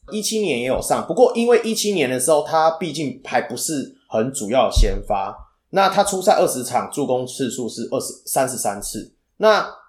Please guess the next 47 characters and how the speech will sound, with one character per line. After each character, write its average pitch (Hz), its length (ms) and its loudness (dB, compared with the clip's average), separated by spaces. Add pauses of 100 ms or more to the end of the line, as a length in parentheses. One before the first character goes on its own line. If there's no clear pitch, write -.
(100)
后 220 260 8
来 127 300 4
起 123 240 -2
来 117 160 6
之 139 160 -6
后 139 280 4
的 107 320 -2
是 143 220 -6
他 135 220 2
在 131 500 4
纳 147 160 2
智 139 140 -6
捷、 - 420 -10
裕 180 160 0
隆 107 160 2
的 104 80 -4
时 - 180 -10
候， 120 300 0 (500)
他 170 400 6 (220)
助 196 160 0
攻 156 260 2
次 160 220 -6
数 139 240 -2
就 143 380 2
拿 123 160 0
到， 120 580 4 (480)
呃， 110 460 -2
那 156 120 2
一 175 60 0
年 113 300 -2
的 110 260 2
助 147 160 -4
攻 123 220 0
王， 101 260 -2 (460)
出 185 180 -2
赛 185 160 8
三 160 180 2
十 151 60 -6
七 139 240 -6
场 110 240 -4
有 98 220 -2
一 - 100 -6
百 95 420 -2
五 113 80 -8
十 107 160 -8
一 113 160 -2
次， - 440 -6